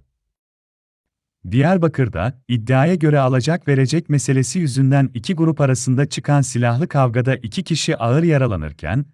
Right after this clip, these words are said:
polis ekipleri olayın ardından bölgede geniş çaplı operasyon başlattı.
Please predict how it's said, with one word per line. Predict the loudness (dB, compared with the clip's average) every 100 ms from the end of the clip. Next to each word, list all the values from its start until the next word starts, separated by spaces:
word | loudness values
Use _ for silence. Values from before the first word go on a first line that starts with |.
| _
polis | -2 0 0
ekipleri | -2 -2 -2 0
olayın | 2 2 2
ardından | 2 0 2 2 4 2 2
bölgede | 2 2 0 2
geniş | 2 0 0
çaplı | -2 0 0
operasyon | 0 2 2 2 0 -2 -2
başlattı. | -6 -6 -10 -10 -14